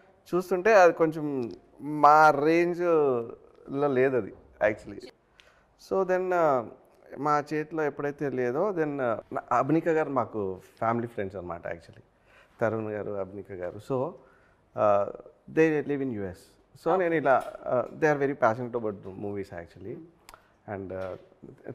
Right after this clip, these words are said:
Tarun గారు, అభినిక గారు, they are like, uh, very passionate about the music and movies. So నేను ఇట్లా చెప్పాను, ఇలా ఒక చిన్న స్క్రిప్ట్ ఉంది అంటే పంపించండి అని చెప్తే సింగిల్ లైన్ ఆర్డర్ పంపించాను. Then they felt, she felt very, అంటే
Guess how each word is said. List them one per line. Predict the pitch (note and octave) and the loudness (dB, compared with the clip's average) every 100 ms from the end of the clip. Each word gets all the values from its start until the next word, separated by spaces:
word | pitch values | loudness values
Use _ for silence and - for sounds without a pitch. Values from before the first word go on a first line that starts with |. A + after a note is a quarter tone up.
| C3+ | -2
Tarun | B2 B2 | -2 -2
గారు, | A#2+ A2+ | -6 -6
అభినిక | A#2 G2 G#2 | -8 -10 -12
గారు, | G#2 F#2+ | -10 -10
they | F#2+ G2+ | -8 -8
are | F#2+ F#2 | -8 -10
like, | E2+ | -12
uh, | F2+ - _ _ _ - | -14 -14 _ _ _ -2
very | C#3 D3+ | 0 4
passionate | C#3 D3 C#3 C#3 | 2 2 -6 -6
about | D#3 E3 | -6 -4
the | A#2 B2+ | -2 0
music | C#3 D3+ C#3+ | 0 0 -4
and | C#3 A#2 G#2+ B2 | -4 -4 -4 -2
movies. | A2 F#2 - _ _ E3+ - - | -2 -4 -12 _ _ -20 -6 2
So | A#3 | 4
నేను | A3+ A3 G3 | 4 2 0
ఇట్లా | D#3+ | 0
చెప్పాను, | C#3 B2+ C3 | -2 0 0
ఇలా | A#2 A#2 | 2 0
ఒక | G#2+ | 0
చిన్న | A#2 - B2 A#2 | -4 -6 -6 -6
స్క్రిప్ట్ | - A2+ - A#2 | -8 -12 -8 -8
ఉంది | G#2+ G#2 C#3 C3+ F#2 E3+ D#3 _ _ - | -6 -8 -8 -8 -10 -16 -20 _ _ -14
అంటే | B2+ B2 E3 D3 - - _ _ _ - - - | -8 -4 -2 -4 -8 -20 _ _ _ -12 -4 4
పంపించండి | F3 F3 F3 E3+ | 6 6 0 -2
అని | D#3 D3 | -2 0
చెప్తే | C3+ B2+ A#2 C3+ G#3 | 0 0 -4 -14 -12
సింగిల్ | A3+ F#3+ E3 | -6 -4 -2
లైన్ | D#3+ | -2
ఆర్డర్ | C#3 C#3+ D3 | -2 -4 -6
పంపించాను. | A#2 A2 F#2 A#2 - _ _ _ _ - | -8 -10 -14 -16 -18 _ _ _ _ -6
Then | G3+ G3+ F#3+ F3 - - D#3 E3+ | -2 -2 -2 -4 -8 -14 -8 0
they | F#3 F3+ | 0 4
felt, | F3 E3 | 4 4
she | D3 C3+ D#3+ D3+ | -2 -2 -6 -6
felt | D#3+ D3 | -8 -4
very, | C#3+ C#3 C3 G#2+ - | -2 0 -2 -4 -6
అంటే | B2+ C#3 - | -4 -4 -4